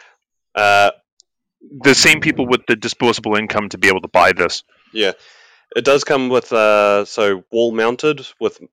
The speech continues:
Speaker 1: it says wall mounted with mount. Not sure if that means, like, you can mount it on the wall as it or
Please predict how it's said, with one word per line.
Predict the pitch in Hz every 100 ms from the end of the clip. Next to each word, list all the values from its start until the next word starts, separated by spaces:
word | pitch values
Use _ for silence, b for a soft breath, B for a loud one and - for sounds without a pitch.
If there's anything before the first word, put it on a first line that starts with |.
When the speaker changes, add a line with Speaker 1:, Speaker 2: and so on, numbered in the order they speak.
| _
Speaker 1:
it | 113
says | 139 131
wall | 98 120 139
mounted | 131 123 120 110
with | 98 -
mount. | 104 139 160 - - _ _ _
Not | 113 -
sure | 113 101 98
if | 92
that | 107 98
means, | 101 95 -
like, | 90
you | 92
can | 92
mount | 92 104
it | 101
on | 104 104
the |
wall | 98 110 135 143 107
as | 110 107
it | 135 151 131 -
or | 98 87